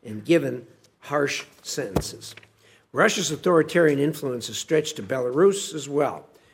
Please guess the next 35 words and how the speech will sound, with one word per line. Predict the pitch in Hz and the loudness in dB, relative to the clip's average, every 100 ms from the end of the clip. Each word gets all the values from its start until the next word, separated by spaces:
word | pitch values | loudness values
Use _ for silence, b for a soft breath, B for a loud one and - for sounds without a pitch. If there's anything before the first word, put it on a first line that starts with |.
| b b _ | b b _
Uh, | 113 120 | -12 -4
we're | 127 131 | 0 4
honored | 143 147 139 | 6 4 0
today | 131 139 160 | 2 4 4
to | 147 | 2
have, | 131 147 151 135 135 | 0 0 0 -2 -6
uh, | 120 113 107 b b b | -6 -8 -12 b b b
uh, | - | -16
Svetlana | 107 - 135 139 139 165 156 | -12 -8 -6 -4 0 0 2
with | 160 | 2
us, | 175 202 - - b b _ | 2 -2 -8 -14 b b _
and, | 123 120 113 | -10 -8 -6
uh, | 123 | -6
she's | - 120 | -8 -4
gonna | 139 131 | -4 -4
testify, | - 147 - - 120 113 117 | -2 -4 -4 -6 -6 -4 -6
uh, | 113 - | -6 -8
here | 117 127 | -6 -6
today. | 110 - 113 101 - _ b b - | -6 -8 -10 -10 -12 _ b b -10
As | 113 | -10
the | 113 | -4
president-elect | - 170 139 143 151 165 | 2 4 4 2 2 2
of | 127 110 | -2 -4
Belarus, | 139 147 147 175 | -2 2 4 2
she | 175 131 | 0 -6
was | 117 | -8
forced | - 151 156 - | -4 0 0 -2
to | |
flee | - 190 208 143 - B B | -8 4 6 6 2 B B
after | 131 123 123 | -10 -8 -4
dictator | 123 170 - 165 156 160 160 B - | -2 -2 2 2 4 2 -2 B -8
Lukashenko | 131 120 110 170 170 160 156 151 - | -6 -4 -2 0 0 0 0 -2 -10
stole | - - 190 160 131 - - _ | -10 4 8 8 6 0 -14 _
another | 123 113 123 127 127 | -12 -8 -4 -2 -2
election. | 123 120 - 107 | -2 -4 -6 -12